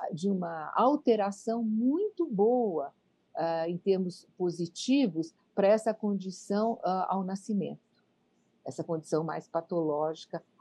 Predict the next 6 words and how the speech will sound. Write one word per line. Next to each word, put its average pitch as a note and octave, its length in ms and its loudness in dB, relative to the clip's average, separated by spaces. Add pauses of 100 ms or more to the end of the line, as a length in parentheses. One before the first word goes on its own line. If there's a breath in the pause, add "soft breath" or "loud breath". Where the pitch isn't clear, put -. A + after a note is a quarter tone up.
ao D3+ 180 0
nascimento. D3+ 560 -6 (3000 soft breath)
Então, A#3+ 280 4
a C4+ 40 4
gente, B3+ 460 2
opa, - 420 0